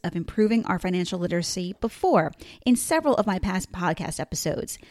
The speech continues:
that have focused around money. And as we close out April this week, I want to make sure that we focus on the topic of money once again. Why?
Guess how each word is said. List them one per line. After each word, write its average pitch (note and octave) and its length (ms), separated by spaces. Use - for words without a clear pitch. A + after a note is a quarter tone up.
that A#3+ 120
have D#4 120
focused C4 320
around G3 300
money. A#3 340
And A3 120
as A3+ 100
we A#3+ 80
close D4 340
out G#3 200
April G#3+ 260
this A#3+ 260
week, F3 240
I C4+ 140
want G4 160
to G4+ 100
make G4+ 120
sure B3 160
that A3 80
we G#3 100
focus G3+ 460
on F#3 180
the F#3 80
topic F#3 400
of G#3+ 100
money F3 320
once F3 520
again. E3+ 480
Why? F#3 600